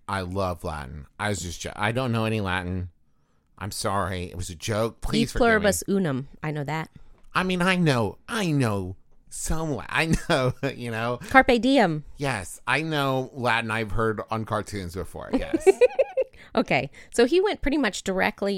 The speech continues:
Speaker 2: into sales. He decided that the teachery thing wasn't his jam at that time, so he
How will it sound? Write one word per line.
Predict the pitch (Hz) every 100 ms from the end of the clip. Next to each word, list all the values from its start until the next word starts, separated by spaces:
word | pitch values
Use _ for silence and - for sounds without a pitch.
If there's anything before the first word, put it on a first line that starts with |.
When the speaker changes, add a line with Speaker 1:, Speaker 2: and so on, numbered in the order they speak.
| -
Speaker 2:
into | 180 180
sales. | - 143 - - -
He | 156
decided | 151 - 151 147 139
that | 135 -
the | 147 143
teachery | - 180 175 156 147
thing | - 170 156 143 160 - - _
wasn't | - 180 175
his | 156
jam | 147 165 147 139
at | 139 -
that | 131 -
time, | 135 131 160 175
so | - 170 151 151
he | - 165 151 151